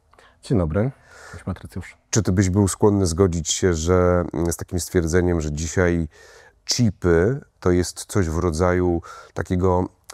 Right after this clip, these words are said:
Speaker 2: no wiesz, mówiłeś jeszcze chwilę, że, chwilę temu, że, że to dane są taką nową ropą, ropą dwudziestego pierwszego wieku, ale czy dzisiaj to jest coś, czymś w rodzaju, no pewnie nie, nie surowca, ale takiej, no czy-, czymś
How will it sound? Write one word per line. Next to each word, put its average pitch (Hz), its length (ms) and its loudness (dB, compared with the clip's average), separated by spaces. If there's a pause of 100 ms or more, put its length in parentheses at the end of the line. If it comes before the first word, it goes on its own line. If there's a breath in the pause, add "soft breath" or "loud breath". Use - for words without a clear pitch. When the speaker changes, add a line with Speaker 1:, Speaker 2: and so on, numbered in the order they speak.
(520 loud breath)
Speaker 2:
no 98 80 2
wiesz, 90 160 2
mówiłeś 113 300 2
jeszcze 107 200 -2
chwilę, 113 300 2
że, 101 340 2 (160)
chwilę 104 220 -2
temu, 104 260 0
że, 95 500 2 (120)
że 92 300 0
to 92 180 -4
dane 101 400 0
są 87 400 -2
taką 87 360 -2
nową 92 400 0
ropą, 87 380 -2
ropą 85 240 -4
dwudziestego 82 580 -4
pierwszego 80 500 -4
wieku, 90 320 -4 (360 loud breath)
ale 95 180 0
czy 101 160 -2
dzisiaj 117 340 2
to 110 120 0
jest 113 280 2
coś, 98 320 0
czymś 107 220 0
w 90 60 -2
rodzaju, 110 400 2
no 110 100 2
pewnie 113 280 0
nie, 117 140 2
nie 110 260 2
surowca, 139 480 -2
ale 98 140 2
takiej, 104 360 0 (460 loud breath)
no 113 100 2
czy-, - 220 -2
czymś 160 160 4